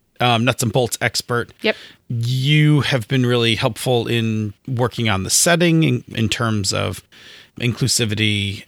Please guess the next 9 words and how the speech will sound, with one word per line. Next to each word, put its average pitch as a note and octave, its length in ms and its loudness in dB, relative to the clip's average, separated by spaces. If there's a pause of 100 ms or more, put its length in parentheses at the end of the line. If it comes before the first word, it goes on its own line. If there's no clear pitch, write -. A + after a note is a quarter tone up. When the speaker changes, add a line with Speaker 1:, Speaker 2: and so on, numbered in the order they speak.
Speaker 1:
with G#2 240 -4
women, B2+ 680 0 (220)
'cause A#2 160 -4
the G2+ 60 -6
game G#2 220 0
is G2 220 -4
about G2 540 -4 (200)
women G2 440 -2
characters. G2 680 -6